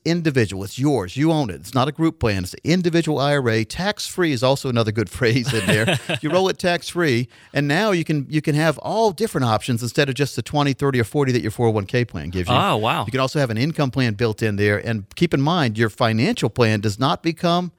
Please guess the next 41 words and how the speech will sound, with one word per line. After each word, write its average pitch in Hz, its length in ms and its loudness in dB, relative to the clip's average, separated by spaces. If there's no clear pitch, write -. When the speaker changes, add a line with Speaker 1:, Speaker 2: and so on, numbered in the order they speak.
Speaker 1:
a 139 100 -2
retirement 139 600 -2
plan 90 340 0
until 107 320 0
it 92 80 -2
has 104 160 0
an 101 80 -2
income 110 300 0
plan 98 240 0
built 95 240 0
in. 85 160 0
That's 107 220 -2
my 120 320 0
definition 110 540 0
of 101 220 2
a 101 100 0
true 170 240 4
retirement 135 480 -2
plan, 117 300 0
is 120 160 -2
one 135 160 2
that 120 80 -4
gives 123 200 0
you 123 120 0
lifetime 123 480 0
income. 113 460 -2
And 110 160 -2
I 156 100 4
want 139 260 0
three, 143 240 0
four, 143 320 0
or 107 100 2
five 151 360 0
different 117 240 -2
streams 113 320 2
of 104 80 -6
income 110 320 0
that 104 120 -2
I 120 100 2
can 117 160 -2
adjust, 123 480 0